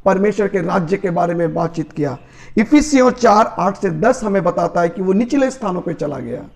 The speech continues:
यह है वो निचला स्थान। और उसके बाद पहला पतरस तीन का उन्नीस हमें बताता है कि उसने उनसे परमेश्वर के बारे में बातचीत किया, राज्य के बारे में प्रचार किया, और तब उन सारी आत्माओं को अपने साथ छुड़ाकर स्वर्ग स्थान में ले गया।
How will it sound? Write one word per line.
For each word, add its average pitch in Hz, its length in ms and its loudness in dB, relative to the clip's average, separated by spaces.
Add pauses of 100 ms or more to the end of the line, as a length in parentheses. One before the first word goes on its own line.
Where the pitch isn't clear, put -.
(500)
यह 262 160 6
है 269 60 8
वो 240 160 8
निचला 196 340 6
स्थान। 139 340 -4 (600)
और 233 140 8
उसके 285 220 2
बाद 233 160 6
पहला 262 300 6
पतरस 226 540 -2
तीन 277 200 2
का 226 100 0
उन्नीस 240 460 2
हमें 175 200 -2
बताता 165 380 -2
है 208 300 0 (280)
कि 190 60 0
उसने 240 320 2
उनसे 220 340 0
परमेश्वर 202 580 2
के 190 100 0
बारे 170 220 0
में 170 120 -2
बातचीत 170 340 -6
किया, 151 300 -4 (260)
राज्य 190 340 0
के 208 120 0
बारे 196 220 2
में 196 160 0
प्रचार 202 360 2
किया, 165 380 -2 (400)
और 175 120 2
तब 240 360 2
उन 196 120 4
सारी 202 400 2 (120)
आत्माओं 185 420 2
को 180 180 0
अपने 180 200 -4
साथ 156 220 -4 (120)
छुड़ाकर 185 640 0 (180)
स्वर्ग 202 360 6
स्थान 165 280 -2
में 160 140 2
ले 147 160 -2
गया। 135 280 -8